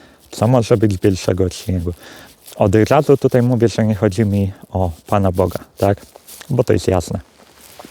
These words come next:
że On jest bielszy od śniegu. Tak, jest czysty. Ale co jeszcze innego może być bielsze od śniegu? Pokazuję i objaśniam. Człowiek, który został obmyty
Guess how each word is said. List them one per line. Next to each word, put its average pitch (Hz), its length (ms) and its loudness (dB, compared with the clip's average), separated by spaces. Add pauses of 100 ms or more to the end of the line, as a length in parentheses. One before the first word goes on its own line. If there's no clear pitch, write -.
(280)
że 92 180 -2
On 85 100 2
jest 82 140 -2
bielszy 90 340 0
od - 100 -6
śniegu. - 300 -6 (720)
Tak, 53 300 -2
jest - 380 -4 (280)
czysty. - 380 -2 (580)
Ale 90 300 0 (300)
co 123 240 2
jeszcze 107 640 2 (120)
innego 113 460 0
może 95 280 0
być 92 200 0
bielsze 104 520 0 (440)
od 98 320 -6 (200)
śniegu? 90 420 -4 (800)
Pokazuję 107 540 4
i 101 40 4
objaśniam. 98 460 -2 (1040)
Człowiek, 107 580 2 (200)
który 92 340 -4
został 101 440 -2
obmyty 98 600 0